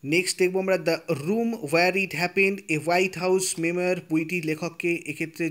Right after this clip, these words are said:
জন বল্টন ছিল আমাদের কারেক্ট অ্যান্সার। ন্যাশনাল থার্মাল পাওয়ার কর্পোরেশন লিমিটেডের অপারেশন ডিরেক্টর হিসেবে কে নিযুক্ত হলেন? এক্ষেত্রে রমেশ বাবু, অপশন সি ছিল আমাদের কারেক্ট অ্যান্সার।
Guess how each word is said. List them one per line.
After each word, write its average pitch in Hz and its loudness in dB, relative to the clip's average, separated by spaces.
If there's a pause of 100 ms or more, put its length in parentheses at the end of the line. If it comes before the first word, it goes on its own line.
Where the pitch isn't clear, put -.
জন 180 -2
বল্টন 165 0
ছিল 170 -2
আমাদের 165 -4
কারেক্ট 165 -2
অ্যান্সার। 175 -4 (2750)
ন্যাশনাল 190 0
থার্মাল 196 0
পাওয়ার 196 2
কর্পোরেশন 190 0
লিমিটেডের 196 0
অপারেশন 180 0
ডিরেক্টর 185 0
হিসেবে 180 -2
কে 185 -2
নিযুক্ত 185 -4
হলেন? 185 -2 (340)
এক্ষেত্রে 165 -2
রমেশ 156 -2
বাবু, 180 0
অপশন 165 -4
সি 160 -4
ছিল 165 -2
আমাদের 160 -4
কারেক্ট 139 -4
অ্যান্সার। 120 -8